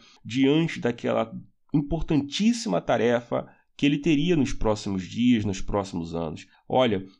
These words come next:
como Deus tem o cuidado de se preocupar. Por quê? Porque é importante, porque faz diferença, porque determina até onde nós poderemos chegar. Nós precisamos dar a devida atenção, a devida ênfase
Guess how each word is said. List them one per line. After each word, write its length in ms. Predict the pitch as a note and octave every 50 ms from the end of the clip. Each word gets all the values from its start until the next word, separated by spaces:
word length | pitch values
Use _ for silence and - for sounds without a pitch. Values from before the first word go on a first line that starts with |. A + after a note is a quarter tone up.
| _
como 220 | - B2 B2 B2+ A#2
Deus 280 | A2 C3+ C#3+ C#3+ C#3+
tem 280 | - C3+ C3+ C#3 C#3 -
o 80 | C3 B2
cuidado 480 | - C#3+ B2 A#2+ B2 B2 B2+ A#2+ A#2+
de 60 | A#2 -
se 80 | -
preocupar. 640 | - - A#2+ - - - - G#2+ A2 A2 G#2 - -
Por 200 | - - - -
quê? 400 | - - E3 F3 E3 C#3+ - - _ _ _ _ _ -
Porque 340 | D#3+ C#3+ C#3+ - D#3+ D#3
é 40 | D3
importante, 920 | D3 D3+ D3+ - C3 B2 - - - - B2 B2+ C3+ C#3 C#3 C#3 - C#3 C3
porque 420 | - - - C3 B2 - - B2
faz 400 | A#2 - - A2+ A#2 A#2+ A2 G#2
diferença, 760 | A2 A#2+ A#2+ - B2 G2+ F#2+ G2 G#2 A2 A#2+ B2 A#2+ - A2 A2
porque 540 | - - A#2+ A2 A2 - - B2+ A#2+ A#2+ - - _ _
determina 1080 | - A2+ A#2+ B2 B2 - - F#2 F#2 G2+ F#2+ G2 A#2 C#3 D#3+ E3+ F3 E3+ E3+ D#3+ - - -
até 300 | B2 B2+ B2 - A#2 F#2+
onde 420 | F#2+ G2 G2+ G#2+ G#2+ G#2+ A2+ G#2+ -
nós 320 | - G#2+ G#2 G#2 G#2 G#2 -
poderemos 560 | - - - F#2+ G2+ G2 F#2+ F#2+ F#2+ F#2+ F#2+
chegar. 500 | - - - - B2 B2 B2+ B2 - - _ _ -
Nós 280 | - G2 G2 G2+ G2
precisamos 680 | - - F#2+ F#2 - - F#2 G2 A2 B2+ C#3 C#3+ C#3+ C#3 - -
dar 400 | G#2 G2+ G#2 G#2+ A2 A2 - _ _ _ _ _ _
a 120 | - F#2+
devida 340 | F2+ F#2 F#2+ F#2+ B2+ C3+ C3+
atenção, 800 | B2 B2 A2 G2 F#2+ - - - - G#2 G#2 G#2 G#2 G#2 G#2 G2+
a 40 |
devida 460 | G2 F#2+ F#2 F#2+ G#2+ A#2+ A#2 G#2+ G2 G2
ênfase 680 | G2+ G2+ G#2 G2+ - G#2 G2+ F#2+ F#2+ G#2 G#2+ G#2